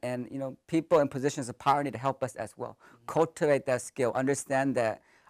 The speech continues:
Speaker 1: our opinions are what we think about something. It's our perspective. It's unique. It doesn't have to be right or wrong. It's how we think about it.
Speaker 2: Yeah, yeah.
Speaker 1: Mm-hmm.
Speaker 2: You know, you know, I remember you telling me that, and I
Speaker 1: Mm-hmm.
Speaker 2: was like, "Yeah, that's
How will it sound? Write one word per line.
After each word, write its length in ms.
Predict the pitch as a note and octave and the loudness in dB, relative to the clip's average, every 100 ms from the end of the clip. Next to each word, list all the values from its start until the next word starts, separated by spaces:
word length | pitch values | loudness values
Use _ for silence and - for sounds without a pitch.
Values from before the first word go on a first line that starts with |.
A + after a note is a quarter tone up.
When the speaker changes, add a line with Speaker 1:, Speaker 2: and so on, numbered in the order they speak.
| - | 0
Speaker 1:
our 100 | B2+ | 0
opinions 460 | A2 D#3+ E3 D#3+ - | 0 -2 0 0 0
are 80 | B2 | 2
what 180 | B2+ | 2
we 80 | B2 | 0
think 240 | - C#3 C3 | -4 -4 -4
about 240 | A#2 A#2 | -2 -2
something. 300 | - B2+ A2+ | -4 -10 -8
It's 120 | A#2+ | 0
our 120 | C3 C3+ | 2 2
perspective. 640 | - C3+ - C3+ D3+ - - | 0 -8 0 0 0 -6 -8
It's 180 | A#2+ | -10
unique. 460 | C3 C3+ C#3 D#3+ - _ _ _ - | -6 -4 -2 -6 -10 _ _ _ -4
It 80 | C3 | 2
doesn't 260 | D#3 D#3+ | 4 4
have 160 | E3 D#3+ | 0 0
to 60 | - | 0
be 100 | C3 | 2
right 160 | C#3 | 2
or 120 | C#3 A#2 | 2 -2
wrong. 240 | C3 A#2+ | -6 -10
It's 120 | G2+ - | -12 -4
how 160 | B2+ | -2
we 100 | C3+ | -2
think 260 | A#2 C3 - | -4 -8 -8
about 340 | F2 F2 E2+ | -10 -10 -10
it. 100 | - _ _ | -16 _ _
Speaker 2:
Yeah, 180 | B2+ A2+ | -16 -14
yeah. 220 | G#2+ G#2 G#2 | -14 -14 -16
Speaker 1:
Mm-hmm. 1080 | A2+ B2 _ _ _ _ - - _ - - | -20 -20 _ _ _ _ -20 -20 _ -20 -8
Speaker 2:
You 100 | D#3 | -2
know, 400 | D3 C#3 C3+ C3 - - _ _ _ _ _ - | 2 2 2 -2 -10 -20 _ _ _ _ _ -8
you 80 | C3 | -4
know, 300 | C3 B2+ - | -2 -2 -4
I 60 | C#3 | -4
remember 320 | E3+ G3 F#3+ | -2 -2 0
you 140 | D#3+ B2+ | -2 -2
telling 340 | D3 D3+ D3 | 0 0 0
me 100 | C#3+ | -4
that, 300 | B2 A2+ A2 | -4 -6 -6
and 120 | A#2+ | -4
I 60 | C3+ | -2
Speaker 1:
Mm-hmm. 60 | |
Speaker 2:
was 80 | D3 | -2
like, 180 | C#3+ D#3 | -4 -2
"Yeah, 220 | F#3+ F#3+ | -2 -2
that's 280 | D#3+ E3+ - | -6 -8 -10